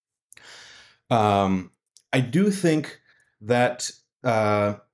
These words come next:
there maybe was a, a lack of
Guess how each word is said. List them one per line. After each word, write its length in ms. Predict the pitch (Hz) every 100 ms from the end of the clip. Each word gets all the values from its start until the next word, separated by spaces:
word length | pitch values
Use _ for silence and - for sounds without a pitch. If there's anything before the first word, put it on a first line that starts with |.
| _ -
there 140 | 127 123
maybe 240 | 127 139
was 380 | 123 113 113 -
a, 280 | 117 107 110 107
a 80 | 107
lack 500 | 107 110 123 135 -
of 400 | 123 110 104